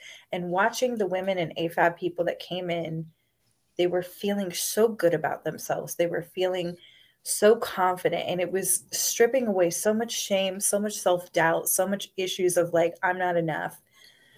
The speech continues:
And I recognized, like, that was the part of it that was always my passion. I had just grown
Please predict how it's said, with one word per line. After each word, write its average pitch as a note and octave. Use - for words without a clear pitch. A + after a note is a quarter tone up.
And G3+
I F#3+
recognized, G3+
like, F#3
that B3+
was D#4
the G3+
part G3+
of F3
it F3+
that E3
was E3+
always F3
my E3
passion. -
I A3+
had C#4
just F#3+
grown F#3+